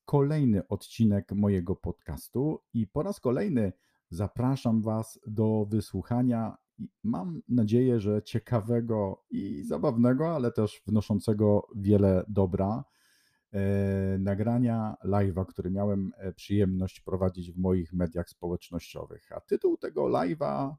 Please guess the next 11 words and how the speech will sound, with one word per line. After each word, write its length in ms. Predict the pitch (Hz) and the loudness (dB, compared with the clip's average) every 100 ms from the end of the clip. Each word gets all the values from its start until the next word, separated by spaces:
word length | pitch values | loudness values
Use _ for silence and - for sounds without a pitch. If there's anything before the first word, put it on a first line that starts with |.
| _ | _
brzmi 360 | 92 98 127 123 | -18 -6 0 0
następująco: 960 | 113 - 101 95 78 65 - - - - _ _ - | 0 -4 -4 -2 -4 -4 -8 -12 -16 -18 _ _ -14
Jak 400 | 92 104 131 151 | 0 2 4 2
być 400 | 165 254 - - | 0 -2 -4 -6
ciągle 400 | - 120 117 107 | 2 4 4 2
zmęczonym 720 | 87 87 90 127 135 143 82 - _ _ _ _ _ - | 0 0 0 2 2 2 -2 -4 _ _ _ _ _ 0
i 260 | 131 135 127 | 2 4 2
doprowadzić 680 | 127 120 107 117 104 95 85 | 0 2 2 2 2 0 2
do 200 | 92 87 | 2 4
wypalenia 560 | 92 - 82 85 82 | 0 0 0 2 0
zawodowego? 800 | 71 71 - 71 69 - 80 87 | -2 -6 -8 -8 -10 -10 -10 -12